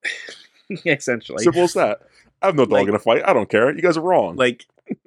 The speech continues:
Speaker 1: I can't stand the Legion. Every time a Legion of Superheroes book comes out, I'm like, "Oh, I got, I wanna read this garbage."
Speaker 2: You don't have to, do you?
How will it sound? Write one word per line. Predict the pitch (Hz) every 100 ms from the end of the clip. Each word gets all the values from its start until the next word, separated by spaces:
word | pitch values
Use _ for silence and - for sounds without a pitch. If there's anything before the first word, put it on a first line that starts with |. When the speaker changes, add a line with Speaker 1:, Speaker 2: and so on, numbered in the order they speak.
| -
Speaker 1:
I | 147 175 170 170 170 165 156
can't | - 160 131 123
stand | - 113 107
the |
Legion. | 98 107 120
Every | 143 160
time | 165 151 143 135 -
a | 135
Legion | 127 131 135
of | 120
Superheroes | 127 120 120 117 117
book | 123 113
comes | - 117 113
out, | 113 80
I'm | 73
like, | 52 -
"Oh, |
I | 101 73 52 55
got, | 69 - -
I |
wanna | 92 90 71
read | 50 85
this | - - - -
garbage." | 104 90 110 117 -
Speaker 2:
You | 190
don't | -
have | -
to, | -
do | 82
you? | 101 220